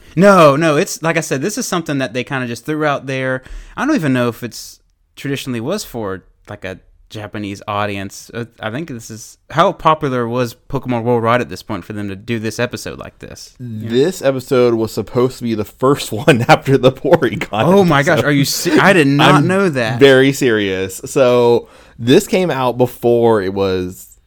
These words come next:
Speaker 2: uh, an international sensation.
Speaker 1: Holy cow.
Speaker 2: Or rather, it was supposed to come out before that.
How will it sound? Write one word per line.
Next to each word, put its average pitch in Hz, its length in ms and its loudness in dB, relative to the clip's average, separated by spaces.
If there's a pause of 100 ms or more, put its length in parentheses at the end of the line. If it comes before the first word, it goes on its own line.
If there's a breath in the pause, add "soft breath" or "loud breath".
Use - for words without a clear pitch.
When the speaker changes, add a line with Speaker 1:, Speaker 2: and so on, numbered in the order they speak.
(220)
Speaker 2:
uh, 104 160 -8
an 113 140 -2
international 92 1000 -4 (200)
sensation. 87 680 -10 (220)
Speaker 1:
Holy 139 540 -8
cow. 156 260 6
Speaker 2:
Or 160 40 6
rather, 139 360 6
it 117 80 0
was 127 160 0
supposed 147 480 0
to 127 80 -6
come 95 180 -4
out 80 160 -10
before 71 300 -10
that. - 260 -14